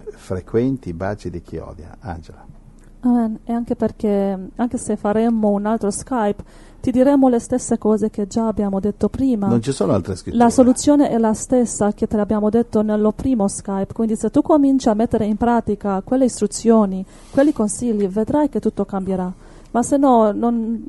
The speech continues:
Speaker 2: non vale la pena ripeterti tutto da nuovo.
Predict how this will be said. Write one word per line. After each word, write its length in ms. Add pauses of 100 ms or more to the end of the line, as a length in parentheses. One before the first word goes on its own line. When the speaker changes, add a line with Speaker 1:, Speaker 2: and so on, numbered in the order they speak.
(220)
Speaker 2:
non 240
vale 140
la 120
pena 220
ripeterti 640
tutto 300
da 140
nuovo. 440